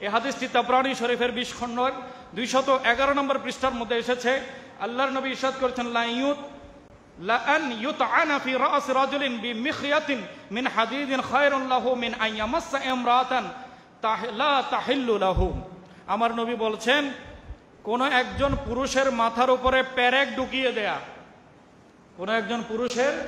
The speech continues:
মাথার উপরে পেরেক ঢুকিয়ে দেয়া সহজ ব্যাপার?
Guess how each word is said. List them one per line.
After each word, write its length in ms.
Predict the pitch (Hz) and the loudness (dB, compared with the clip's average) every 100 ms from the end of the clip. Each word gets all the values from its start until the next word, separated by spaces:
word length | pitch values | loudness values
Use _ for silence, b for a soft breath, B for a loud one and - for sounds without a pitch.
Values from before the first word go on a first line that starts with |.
| - - - - - | -10 -14 -18 -20 -12
মাথার 380 | 170 214 226 262 | -6 -2 0 2
উপরে 480 | 262 262 262 294 349 - - - - - | 2 2 2 2 0 -8 -14 -16 -10 2
পেরেক 420 | 254 269 294 240 | 6 8 6 4
ঢুকিয়ে 320 | 247 220 269 | -2 -2 -2
দেয়া 280 | 240 226 175 - - - - | 0 -2 -2 -8 -16 -18 -8
সহজ 240 | 214 226 | -4 -2
ব্যাপার? 340 | 233 262 277 | -2 -2 0